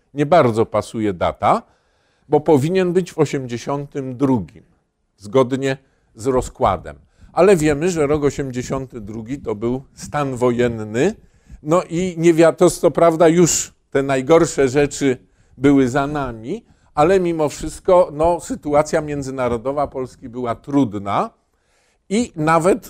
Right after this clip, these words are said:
y, y, rozważano, y, skreślenie Polski jako organizatora tego kongresu. Tutaj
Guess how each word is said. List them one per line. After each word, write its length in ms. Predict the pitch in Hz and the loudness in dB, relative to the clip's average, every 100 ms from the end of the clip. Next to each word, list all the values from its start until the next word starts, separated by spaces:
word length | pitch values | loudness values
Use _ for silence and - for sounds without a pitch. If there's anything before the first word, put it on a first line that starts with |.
| - | -6
y, 40 | |
y, 420 | 151 151 156 151 | -4 -2 -4 -4
rozważano, 880 | 151 151 135 139 135 156 170 185 185 _ _ _ _ 143 135 143 147 147 | -4 -4 -2 -2 -2 -6 -2 -4 -4 _ _ _ _ 0 2 2 0 -4
y, 40 | |
skreślenie 760 | - - 165 - 180 165 120 107 | -8 -4 -4 -2 -2 0 -2 -6
Polski 500 | 110 110 117 - 131 | -2 -2 -4 -12 -4
jako 360 | 117 - 139 | -4 -4 -6
organizatora 840 | 123 120 120 117 110 101 - 117 120 | -6 -6 -8 -8 -8 -8 -6 -6 -6
tego 360 | 110 98 107 - _ _ | -8 -12 -12 -14 _ _
kongresu. 520 | - 135 123 113 - | -8 -4 -2 -2 -4
Tutaj 440 | 101 208 - 190 | -10 -8 2 2